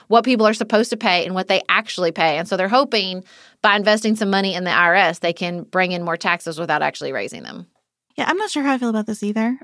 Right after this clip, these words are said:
Speaker 2: but, um,
Speaker 1: <laughs> Now, what's the problem with it? What's, what's wrong with this? What, what, what's your concern?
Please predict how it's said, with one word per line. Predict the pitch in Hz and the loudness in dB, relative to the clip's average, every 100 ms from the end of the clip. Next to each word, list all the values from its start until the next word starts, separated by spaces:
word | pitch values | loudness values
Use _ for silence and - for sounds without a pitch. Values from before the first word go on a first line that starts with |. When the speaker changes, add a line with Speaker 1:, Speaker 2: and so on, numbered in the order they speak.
| - | -4
Speaker 2:
but, | 220 202 185 - - - | 2 4 4 0 -4 0
um, | 196 180 175 | 0 0 0
Speaker 1:
<laughs> | 180 202 679 - - - - | 0 2 0 0 -10 -2 2
Now, | 381 | 6
what's | 571 - | 6 6
the | 640 | 6
problem | 554 523 | 6 6
with | 480 | 4
it? | 269 | 4
What's, | 440 480 | 2 2
what's | 339 453 466 | 0 0 2
wrong | 453 | 2
with | 427 | 2
this? | 403 190 - | 0 0 0
What, | 240 254 | -2 0
what, | 233 262 233 | 0 -2 0
what's | 269 285 | -2 -2
your | 302 | -6
concern? | 269 233 131 57 | -4 -2 -4 -6